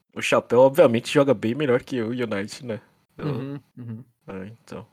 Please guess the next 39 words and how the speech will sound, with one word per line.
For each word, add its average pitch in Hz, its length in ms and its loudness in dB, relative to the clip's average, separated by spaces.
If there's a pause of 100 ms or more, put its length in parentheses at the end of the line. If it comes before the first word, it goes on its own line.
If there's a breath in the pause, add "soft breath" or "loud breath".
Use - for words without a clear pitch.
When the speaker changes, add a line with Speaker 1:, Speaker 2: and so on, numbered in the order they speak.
(160)
Speaker 1:
Eu 107 140 -2
Speaker 2:
E 151 60 -2
Speaker 1:
só, 185 140 8
Speaker 2:
eu 143 60 8
Speaker 1:
eu 120 60 6
Speaker 2:
juro 202 180 8
Speaker 1:
já 247 60 4
Speaker 2:
que 226 60 6
eu 214 40 6
não 202 80 2
jogo 190 220 6
tão 208 140 -2
mal. 117 260 -2
Speaker 1:
É, 113 80 -10 (260)
é. 110 240 -4 (400)
Eu - 100 -10
falei, 135 320 4
eu 127 80 2
só, 131 200 2
só 117 200 2
pego 147 280 6
o - 20 0
Pikachu 180 460 2
e 170 40 2
aperto 196 280 -2
três 190 200 0
botão, 147 420 -2
velho. 113 180 -8
É 117 60 0
o 120 60 -2
suficiente 147 680 -6
pra 156 100 -4
eu 151 40 -2
subir 151 300 -2
tudo 156 220 -4
aquilo, 120 500 -12
velho. 113 120 -20 (320)
É. 101 140 -8 (240)
Mas, 143 340 2